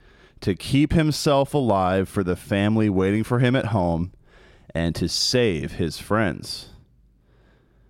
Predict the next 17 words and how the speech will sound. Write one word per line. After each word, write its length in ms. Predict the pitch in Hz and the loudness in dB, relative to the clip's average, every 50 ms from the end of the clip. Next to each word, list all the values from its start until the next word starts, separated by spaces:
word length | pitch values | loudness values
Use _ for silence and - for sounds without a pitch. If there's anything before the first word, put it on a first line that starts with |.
| _ _ _ _ _ _ _ _ _ _ _ - | _ _ _ _ _ _ _ _ _ _ _ -4
With 240 | - 92 98 92 - | -2 0 0 0 0
no 280 | 95 98 104 120 127 | 0 2 4 4 4
hesitation, 760 | 127 139 127 117 131 123 - 143 139 151 165 - - 107 95 | 4 2 2 2 0 0 2 2 2 2 2 0 0 0 0
therefore, 680 | 92 92 90 87 87 - - 87 87 90 101 113 127 - _ | 2 0 0 -2 -2 -4 -4 -2 0 0 0 -2 -4 -10 _
he 240 | - 95 - 117 120 | -10 -4 0 0 2
would 160 | 120 120 110 | 2 2 2
arrange 480 | 107 98 101 107 110 120 127 131 120 | 0 0 0 0 0 2 0 0 -2
for 220 | - - 143 135 135 | -2 -2 0 0 0
another 460 | 139 135 135 135 139 170 208 220 185 | 2 2 2 2 2 2 2 0 0
prisoner 640 | - - 139 117 104 87 92 90 82 71 65 73 - - _ _ _ _ | 0 0 0 0 0 0 -2 -4 -6 -6 -8 -12 -14 -20 _ _ _ _
to 140 | - - 95 | -4 -4 -4
take 380 | - - - 107 110 110 - | -2 -2 -2 -2 -2 -2 -2
his 180 | - 123 107 - | -2 -2 -2 -2
place 480 | - - - 101 95 90 95 92 - - | -6 -4 -2 0 0 0 0 -2 -4 -4
in 180 | - 95 90 | -4 -2 -2
the 80 | 85 80 | -2 -4
transport, 720 | - - 110 110 123 135 - - - 92 82 60 - | -2 -2 0 0 0 -2 -4 -4 -4 -4 -4 -4 -6